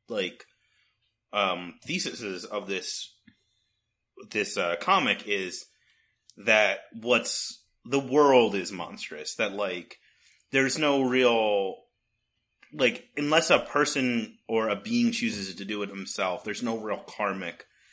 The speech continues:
balance. You don't need to trespass in places you're not supposed to be to receive punishment. You can send, <laughs> Arcane can send an innocent soul to hell, and it is, if she's gonna come out,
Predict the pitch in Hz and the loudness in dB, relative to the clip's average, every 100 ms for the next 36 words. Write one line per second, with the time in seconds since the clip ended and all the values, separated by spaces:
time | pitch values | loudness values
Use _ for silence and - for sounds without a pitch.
0 | _ _ _ 143 131 101 85 85 120 135 | _ _ _ 4 4 4 -2 -4 -2 0
1 | 123 131 127 - 113 104 95 87 - _ | 0 0 -2 -6 -6 -4 -6 -8 -12 _
2 | _ _ - - 131 - - 123 98 95 | _ _ -8 0 0 0 4 6 6 4
3 | - - - 113 107 92 120 117 104 104 | -2 -10 -6 -4 -4 -2 -2 -2 -4 -4
4 | 104 98 98 98 101 95 87 101 98 87 | 0 0 -2 -4 -4 -4 -8 -6 -4 -6
5 | 87 87 101 87 - 92 - - 85 - | -8 -8 -8 -10 -8 -8 -8 -14 -18 -20
6 | _ - - - 110 127 107 - 123 - | _ -20 -20 -10 -4 -2 -2 2 2 2
7 | - - - - - 131 135 165 160 143 | -4 -8 -20 -20 4 4 6 6 6 4
8 | 131 - 139 135 123 120 117 110 98 104 | 2 4 4 6 4 4 0 -4 -2 -2
9 | 95 95 113 101 95 98 92 92 95 _ | 4 6 6 6 2 -4 -6 -8 -12 _
10 | - 117 - - - 123 143 127 117 107 | 0 0 0 -10 -8 -2 2 4 2 2
11 | 113 101 | 4 2